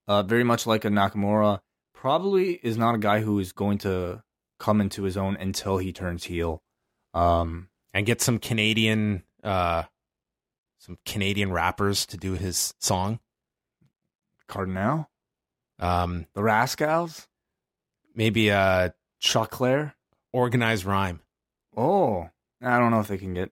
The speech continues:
Speaker 1: Tom Green.
Speaker 2: That would be tough.
Speaker 1: Yeah. Um, but anyway, <clears throat> I, we, I, I, I thought there were glimpses of him turning heel after he lost the U S title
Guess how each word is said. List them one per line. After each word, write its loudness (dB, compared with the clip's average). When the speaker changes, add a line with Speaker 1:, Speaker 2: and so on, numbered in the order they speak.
Speaker 1:
Tom -10
Green. -8
Speaker 2:
That -2
would -2
be -8
tough. -2
Speaker 1:
Yeah. 0
Um, 0
but -2
anyway, 2
<clears throat> -12
I, -2
we, 0
I, 0
I, 2
I 0
thought -4
there 2
were 2
glimpses -2
of 0
him 2
turning 2
heel 0
after -2
he -4
lost 0
the -2
U 4
S 0
title 0